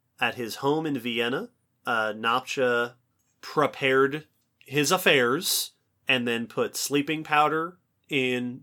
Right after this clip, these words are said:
Bayezid's tea and then shot him in the head and then shot himself. And that was the end of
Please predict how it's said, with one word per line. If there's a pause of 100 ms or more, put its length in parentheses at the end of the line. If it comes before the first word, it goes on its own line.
Bayezid's
tea (340)
and
then (420)
shot
him
in
the
head (440)
and
then
shot
himself. (300)
And
that
was
the
end
of